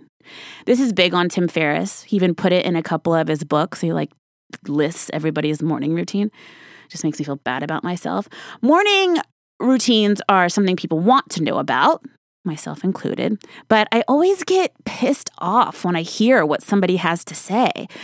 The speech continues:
because I think about myself and I'm like, "Hell to the no. No way I'm getting up at four A M to go run and meditate for an hour." And no, I'm not getting up at six A M and journaling either.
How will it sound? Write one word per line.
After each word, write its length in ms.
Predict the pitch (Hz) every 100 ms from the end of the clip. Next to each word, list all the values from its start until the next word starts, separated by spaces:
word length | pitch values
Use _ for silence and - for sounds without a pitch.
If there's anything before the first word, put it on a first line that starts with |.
| - -
because 600 | 196 202 202 190 180 175 - _ -
I 80 | 180
think 180 | 233 285
about 180 | 214
myself 840 | 160 156 - 247 220 95 - - -
and 100 | 180
I'm 120 | 175 180
like, 360 | 165 160 - - _
"Hell 680 | - 392 392 381 381 381 349 _ -
to 100 | -
the 100 | 381
no. 280 | 370 392 349
No 180 | 269 330
way 360 | 311 349 370 370
I'm 100 | 311
getting 220 | 302 269
up 100 | 262
at 120 | -
four 360 | - 254 254 247
A 200 | 240 214
M 360 | 233 151 - 196 - - -
to 80 | -
go 160 | 220 208
run 480 | 165 160 226 185 170
and 180 | 170
meditate 520 | 170 196 185 - 147 -
for 160 | 143
an 100 | - - -
hour." 500 | 147 127 - - - _ _ _ _ -
And 160 | 226 240
no, 200 | 220 196
I'm 160 | 185
not 140 | 202 202
getting 220 | 220 220
up 120 | 208
at 100 | -
six 320 | - 269 -
A 120 | 220
M 320 | 185 170 165 165
and 160 | 170 170
journaling 640 | 185 220 180 156 170 233 - _
either. 360 | 165 151 180